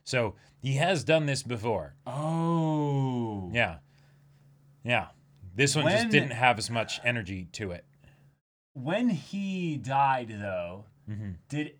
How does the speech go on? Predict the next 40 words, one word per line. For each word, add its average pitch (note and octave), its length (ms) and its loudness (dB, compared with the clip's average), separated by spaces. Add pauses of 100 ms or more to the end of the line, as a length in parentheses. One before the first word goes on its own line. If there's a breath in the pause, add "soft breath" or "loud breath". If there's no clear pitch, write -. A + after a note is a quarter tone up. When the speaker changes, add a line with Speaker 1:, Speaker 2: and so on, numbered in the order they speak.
Speaker 2:
Aaron F#3 500 -2
sit F3 300 -8
there E3 220 0
in C#3 180 -2
dumb C#3+ 340 0
silence C#3 640 0
and A#2+ 220 -8
then E3 240 -2
laugh G3+ 300 2
and G3+ 180 -6
then G3+ 180 -2
start F#3 280 0
crying? G3+ 360 2
Or E3 140 -4
did C#3+ 80 -2
he C3 80 -4
sit E3+ 160 -8
there D#3+ 140 -4
in C#3+ 80 -6
dumb E3+ 240 0
silence, D#3+ 420 0
start D#3+ 260 0
crying, D3 400 0
and B2+ 160 -6
then C3+ 140 -2
eventually B2+ 480 -4
start G#2+ 340 -4
laughing? - 520 -8 (100)
Speaker 1:
He, C#3 640 2
I A#2+ 80 2
think E3+ 240 -2
it E3 60 -2
was C3 180 -4
more B2 220 -2
screaming F3 680 -4 (420 soft breath)
at A#2+ 160 0
how B2 120 2
powerless B2+ 480 0
he C#3+ 80 -2
was, C#3+ 380 4